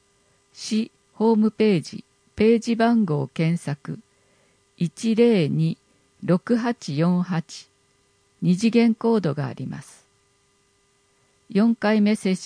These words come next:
種用、市ホームページ、ページ番号検索、一零二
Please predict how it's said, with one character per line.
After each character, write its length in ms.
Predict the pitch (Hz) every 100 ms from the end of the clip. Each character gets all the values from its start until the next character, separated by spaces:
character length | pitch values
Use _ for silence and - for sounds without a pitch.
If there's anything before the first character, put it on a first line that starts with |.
| -
種 140 | 196
用、 320 | 180 165 147 _ _ _ _ _
市 360 | - 226 226 _ _
ホ 220 | - 208 226
ー 0 |
ム 140 | 214
ペ 240 | - 208 160
ー 60 |
ジ、 180 | - - _ _ _ _ _ -
ペ 180 | 226
ー 40 | 233
ジ 160 | 226
番 280 | 220 226 226
号 240 | 175 143 135
検 340 | - 165 170
索、 380 | 147 - - - _ _ _ _ _
一 380 | - 170 - 226
零 320 | 226 233 190
二 300 | 135 147 165